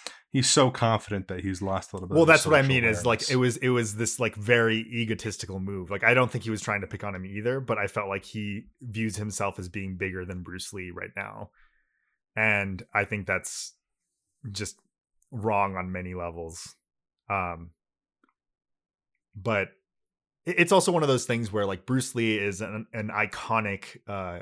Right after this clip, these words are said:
Speaker 2: like, a-, an iconic figure for just humans in general, right?
Speaker 1: Yeah.
Speaker 2: And he, he promotes so much good in the world,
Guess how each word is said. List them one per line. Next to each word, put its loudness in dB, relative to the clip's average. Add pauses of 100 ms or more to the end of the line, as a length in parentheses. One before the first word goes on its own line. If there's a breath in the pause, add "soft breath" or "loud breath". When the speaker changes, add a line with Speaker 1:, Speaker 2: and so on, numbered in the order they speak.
Speaker 2:
like, -10 (960)
a-, 0
an 0
iconic 0
figure -6
for -6
just -10
humans -2
in -6
general, -6 (120)
right? -2 (260)
Speaker 1:
Yeah. -4 (120)
Speaker 2:
And 2
he, -4
he -4
promotes -2
so 0
much -4
good -2
in -4
the -6
world, -4